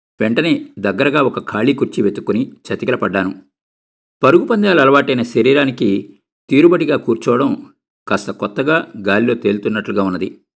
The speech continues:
ఎదురుగా రన్వే ఎడ్జ్ లైట్లు మిణుకు మిణుకుమంటూ మెరుస్తున్నాయి.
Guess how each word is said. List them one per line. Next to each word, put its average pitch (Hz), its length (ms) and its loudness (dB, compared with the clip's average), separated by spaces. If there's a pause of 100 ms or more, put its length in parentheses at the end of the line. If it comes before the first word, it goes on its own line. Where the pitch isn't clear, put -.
(760)
ఎదురుగా 196 360 6
రన్వే 135 360 0
ఎడ్జ్ 113 340 -2
లైట్లు 123 640 0
మిణుకు 120 240 -2
మిణుకుమంటూ 117 420 -4
మెరుస్తున్నాయి. 101 600 -6